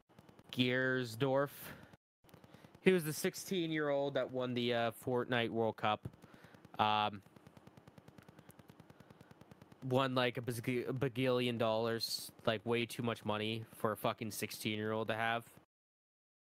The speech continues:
And I'm stalling right now because I want Walker to hear this, 'cause I think he'll,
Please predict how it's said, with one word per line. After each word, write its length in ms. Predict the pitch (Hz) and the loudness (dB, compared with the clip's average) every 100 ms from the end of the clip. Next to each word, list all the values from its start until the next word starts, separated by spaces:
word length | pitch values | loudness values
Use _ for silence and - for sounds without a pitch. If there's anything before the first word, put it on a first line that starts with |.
| - | 0
And 120 | 113 | 2
I'm 120 | 110 104 | 2 -2
stalling 480 | - 123 113 117 | -2 2 2 2
right 180 | 117 113 | 0 0
now 140 | 117 117 | 0 0
because 260 | 117 110 | 0 -2
I 20 | |
want 220 | 107 107 107 | 0 -2 0
Walker 280 | 104 104 | -2 -2
to 80 | 95 | -4
hear 180 | 104 101 | -2 -2
this, 360 | 110 107 - - _ _ _ _ _ _ - | -2 -4 -8 -14 _ _ _ _ _ _ -8
'cause 120 | 110 | -2
I 80 | 104 | -2
think 220 | 120 107 | -2 -4
he'll, 320 | 117 110 104 | -2 -2 -2